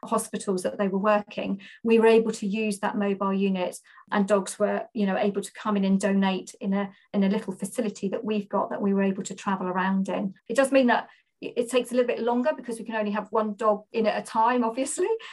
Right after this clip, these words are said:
whereas our donation venues, you know, we, we've often got two dogs, um, going through the donation process.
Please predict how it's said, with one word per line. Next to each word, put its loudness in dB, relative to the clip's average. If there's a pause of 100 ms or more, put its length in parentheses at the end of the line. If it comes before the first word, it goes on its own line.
(140)
whereas -4
our -4
donation -4
venues, -2
you -4
know, 0
we, -4
we've 0
often -2
got -4
two -6
dogs, -2
um, -6
going 0
through -2
the -4
donation -4
process. -8